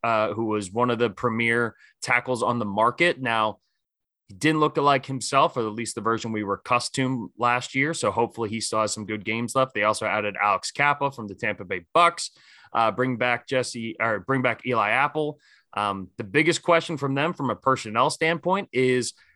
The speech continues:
they franchise tagged their safety, Jessie Bates, who is one of the better safeties in the N F L. He has not signed, and he is currently not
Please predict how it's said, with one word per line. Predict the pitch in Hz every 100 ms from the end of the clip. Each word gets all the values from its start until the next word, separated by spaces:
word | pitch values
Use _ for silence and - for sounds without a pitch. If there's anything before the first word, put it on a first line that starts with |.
| _
they | 110 135 131 127 120 -
franchise | 147 180 185 170 -
tagged | 165 160 147
their | 151
safety, | - - 147 135 160
Jessie | 156 131 127 117
Bates, | 95 104 160 -
who | 113 107
is | 123 120
one | 113 113
of |
the | 113
better | 113 110
safeties | 107 - 110 - 113 107
in |
the | 110
N | 104
F | 98 -
L. | 127 151 165 _ _ _
He | 139 127
has | 147 170
not | 151 147 131
signed, | - 104 110 135
and | 131
he | 117
is | 110
currently | - 131 - 117
not | 110 113